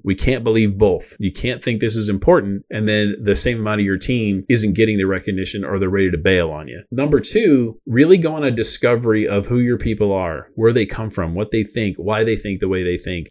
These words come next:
Get their perspective, because you're doing a couple things. One,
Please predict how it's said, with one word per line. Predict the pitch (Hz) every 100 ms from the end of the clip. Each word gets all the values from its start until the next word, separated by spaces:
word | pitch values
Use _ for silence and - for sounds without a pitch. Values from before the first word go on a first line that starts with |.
| 101
Get | 113 135 -
their | 120 123
perspective, | 117 110 - 107 107 95 85
because | 92 - 104
you're | 104
doing | 123 143
a |
couple | - 120 120
things. | 110 120 113 104 98
One, | 107 123 180 175